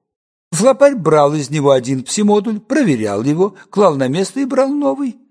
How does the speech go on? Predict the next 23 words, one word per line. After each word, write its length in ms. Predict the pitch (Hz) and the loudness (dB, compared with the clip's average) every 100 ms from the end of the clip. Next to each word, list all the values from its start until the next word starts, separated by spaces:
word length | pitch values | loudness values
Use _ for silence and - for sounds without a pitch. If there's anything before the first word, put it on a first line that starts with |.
| _ _ _ _ _ | _ _ _ _ _
Всё 320 | - 185 220 | 0 4 4
происходило 680 | 233 254 220 220 190 214 208 | 4 0 2 2 2 2 2
у 60 | |
меня 260 | 175 160 170 | 2 2 2
на 140 | 147 | 0
глазах 520 | 131 135 107 143 196 190 | 2 0 2 2 2 0
и 160 | 160 | -2
заняло 560 | 131 113 123 127 175 226 | 0 2 0 0 0 2
не 120 | 220 | 2
больше 420 | 147 139 139 196 | 2 0 0 -4
десяти 460 | 165 160 - 120 156 | -6 -6 -6 -6 -2
минут. 440 | 165 117 147 - _ _ _ - | 0 -2 -4 -10 _ _ _ -4
А 120 | 143 | -2
потом 580 | 147 - 104 147 - _ _ _ | -2 -2 -2 -2 -8 _ _ _
Флопарь 400 | - 151 147 254 | -2 0 2 0
сказал, 580 | 220 - 160 107 123 131 | 0 0 2 2 2 0
что 180 | - 139 | -2 -6
с 120 | - | -2
моими 360 | 143 185 156 110 | 0 2 0 -2
пси-модулями 760 | - 143 110 107 147 196 220 | -2 -2 -2 -2 -2 0 -2
всё 220 | 180 254 | -2 -4
в 80 | 233 | -4
порядке. 540 | 208 127 147 - 156 | -2 0 0 -4 -14